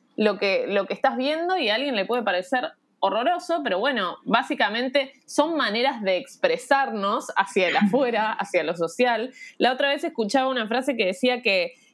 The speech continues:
que perfumarse era una manera de expandir nuestra presencia de alguna manera, porque más allá de lo físico, o sea, con el perfume nosotros generamos como toda una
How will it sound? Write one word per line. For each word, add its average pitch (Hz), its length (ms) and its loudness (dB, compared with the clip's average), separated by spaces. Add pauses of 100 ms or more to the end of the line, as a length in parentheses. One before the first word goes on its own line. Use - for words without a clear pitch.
(100)
que 208 320 2
perfumarse 240 800 0
era 320 80 -2
una 320 140 0
manera 254 380 0
de 220 140 -2
expandir 202 800 0 (920)
nuestra 214 420 2
presencia 196 640 2
de 175 60 2
alguna 175 300 0
manera, 170 440 0
porque 180 260 0
más 240 180 0
allá 285 260 2
de 262 80 2
lo 233 140 0
físico, 285 500 0 (100)
o 262 60 -2
sea, 226 160 2
con 208 120 0
el 196 100 0
perfume 247 340 2
nosotros 254 320 0
generamos 214 380 2
como 185 240 0
toda 240 440 2
una 220 400 0